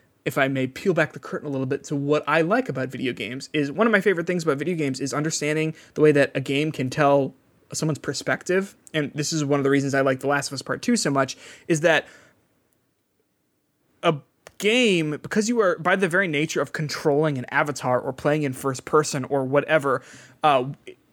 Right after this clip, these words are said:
warps the perspective of what is happening.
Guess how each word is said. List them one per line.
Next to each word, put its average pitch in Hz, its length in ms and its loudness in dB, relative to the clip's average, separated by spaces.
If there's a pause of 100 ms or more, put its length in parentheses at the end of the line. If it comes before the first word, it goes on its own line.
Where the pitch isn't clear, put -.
(380)
warps 175 600 2
the 165 200 -2
perspective 170 840 2
of 143 220 2
what 147 380 2
is 165 160 2
happening. 131 600 -2